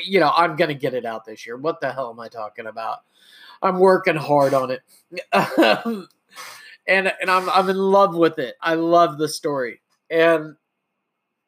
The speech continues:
I am sitting roughly, roughly at about three hundred and fifty pages. And I'm excited about this book. I'm excited about it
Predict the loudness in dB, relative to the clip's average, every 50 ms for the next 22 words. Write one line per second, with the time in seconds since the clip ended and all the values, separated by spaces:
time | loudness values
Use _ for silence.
0 | _ _ _ _ _ _ _ -2 0 0 0 0 -2 -4 -8 -12 -12 -2 0 0
1 | 0 2 -2 -2 -6 -10 -14 -18 _ -6 0 2 4 4 2 0 -4 -8 -4 -4
2 | -4 -4 -4 -6 -10 -12 -16 _ _ _ _ -2 2 4 4 2 2 0 0 0
3 | 0 0 -4 -12 -20 -20 -20 -20 -20 -20 -8 _ 0 2 2 2 0 -2 -6 -18
4 | _ _ 0 2 2 4 4 2 2 0 -4 -8 -12 -12 -14 -16 -20 -20 _ _
5 | _ _ _ _ _ _ _ _ _ _ _ _ _ -6 -4 -4 -4 -4 -6 -6
6 | -4 0 2 2 2 0 -2 -12 -10 _ -4 -4 -4 -4 _ -14 -14 -12 _ -8
7 | -6 -6 -6 -8 -10 -16 -20 -16 -14 -14 -14 _ _ _ _ _ _ _ _ _
8 | _ _ _ _ _ _ _ _ _ _ _ _ _ -20 _ _ _ -20 -20 -20
9 | -20 -20 _ _ _ _ _ _ _ _ -2 0 2 2 2 2 2 2 0 0
10 | -2 -4 -4 0 0 0 2 0 -2 -2 -2 -8 -8 -2 0 2 2 2 2 2
11 | 0 -2 -4 -6 -6 -6 -6 _ -14 -14 -14 -16 _ -16 -16 -16 _ -12 -8 -8
12 | -6 -6 -8 -10 -10 -10 -10 -8 -2 0 2 2 4 4 2 2 4 2 2 4
13 | 4 4 2 2 -2